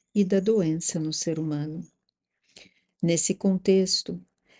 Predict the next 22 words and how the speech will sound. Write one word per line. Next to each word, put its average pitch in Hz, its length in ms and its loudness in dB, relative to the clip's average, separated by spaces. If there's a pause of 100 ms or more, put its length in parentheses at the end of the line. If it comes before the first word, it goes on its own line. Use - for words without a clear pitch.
(100)
é 208 240 6
de 202 160 2
importância 185 920 0
fundamental 180 1080 -2
perceber 208 640 2
como 180 300 0
a 185 240 -2
aspiração 240 840 0
de 160 160 -6
não 175 280 -2
deixar 214 560 -2
a 160 80 -6
própria 170 600 -2
opinião, 165 760 -2 (460)
o 160 100 -2
próprio 165 460 0
conhecimento 160 840 -2
do 160 120 -4
mundo 165 400 -2
permanecer 160 840 -2
na 165 100 -4
superficialidade, 170 1500 -6